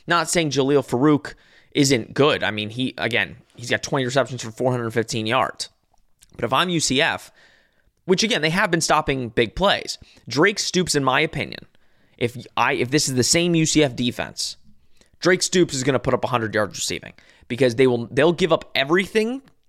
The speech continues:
They're not gonna give up deep plays, hopefully, 'cause they haven't given up deep plays all year.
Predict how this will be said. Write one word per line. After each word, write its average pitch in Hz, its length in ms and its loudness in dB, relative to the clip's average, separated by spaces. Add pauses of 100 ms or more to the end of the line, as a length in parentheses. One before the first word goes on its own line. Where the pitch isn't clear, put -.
(160)
They're 147 140 2
not 185 160 2
gonna 233 120 0
give 208 100 0
up 185 120 -2
deep 156 200 -2
plays, - 440 -4
hopefully, 92 640 -4 (220)
'cause 123 140 -2
they 123 120 4
haven't 139 380 -2
given 143 220 2
up 123 160 -2
deep 131 200 0
plays 127 220 4
all 120 140 4
year. 73 280 -8